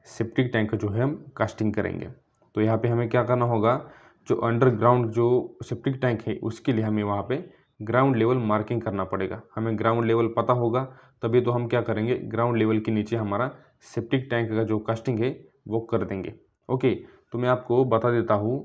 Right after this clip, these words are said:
जो ग्राउंड लेवल का जो मार्किंग है वो कैसे करना है। तो हमने क्या किया हुआ है, ग्राउंड लेवल का जो मार्किंग है वो उस दीवार पे कहीं पे एक जगह पे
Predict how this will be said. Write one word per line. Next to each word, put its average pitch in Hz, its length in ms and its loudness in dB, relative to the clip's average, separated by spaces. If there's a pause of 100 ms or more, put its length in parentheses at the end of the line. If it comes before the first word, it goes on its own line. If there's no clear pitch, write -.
(360)
जो 113 160 -2
ग्राउंड 117 340 -2
लेवल 113 200 2
का 117 120 -2
जो 113 140 -2
मार्किंग 110 400 -2
है 104 240 -6 (220)
वो 110 140 -4
कैसे 113 280 -4
करना 101 260 -6
है। 101 60 -14 (140)
तो 127 60 -4
हमने 120 240 -2
क्या 131 200 0
किया 123 260 0
हुआ 104 240 -4
है, 131 260 -8 (320)
ग्राउंड 117 360 2
लेवल 120 200 0
का 120 140 0
जो 117 120 0
मार्किंग 113 420 2
है 107 80 2 (420)
वो 110 200 0
उस 117 160 -4
दीवार 113 380 4
पे 110 180 -2
कहीं 113 240 0
पे 113 120 -2 (140)
एक 113 100 0
जगह 107 200 2
पे 147 220 -4